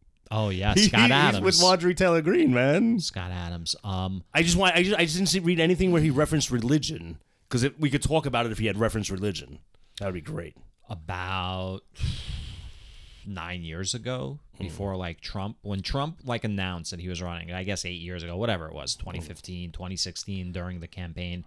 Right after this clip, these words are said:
Speaker 2: I remember where I was that
Speaker 1: Scott
Speaker 2: day.
Speaker 1: Adams went on Joe Rogan, and I listened to the interview, and I knew of Dilbert, but I'd never heard Scott Adams before. And he
Speaker 2: Me
Speaker 1: was
Speaker 2: either.
Speaker 1: like,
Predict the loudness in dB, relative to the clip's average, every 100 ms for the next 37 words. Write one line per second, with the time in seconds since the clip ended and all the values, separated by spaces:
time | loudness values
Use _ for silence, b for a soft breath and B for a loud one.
0 | -10 -6 -2 0 2 2 4 4 6 4
1 | 4 4 4 4 4 2 -2 -2 -2 -4
2 | -6 -4 0 2 2 2 0 -2 -6 -10
3 | -8 -6 -4 -2 -2 -6 -8 -8 -8 -6
4 | -8 -8 -10 -12 -14 -20 _ _ _ _
5 | _ -4 -2 0 2 4 6 4 0 -2
6 | 0 0 -4 -6 -4 -6 -4 -2 -2 -2
7 | -2 -4 -4 -6 -6 -4 -4 -6 -8 -10
8 | -12 -10 -8 -6 -2 -2 0 -2 -4